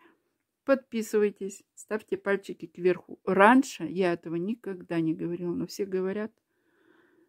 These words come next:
как говорится, все заразно, и я вам говорю.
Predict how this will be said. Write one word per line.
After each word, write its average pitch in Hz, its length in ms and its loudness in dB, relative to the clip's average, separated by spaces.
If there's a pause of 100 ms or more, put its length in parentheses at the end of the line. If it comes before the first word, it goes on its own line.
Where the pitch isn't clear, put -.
(280)
как 165 180 -2
говорится, 175 720 -6 (1120)
все 208 180 4
заразно, 196 480 2
и 156 120 0
я 170 240 -4
вам 165 200 -4
говорю. 165 420 -6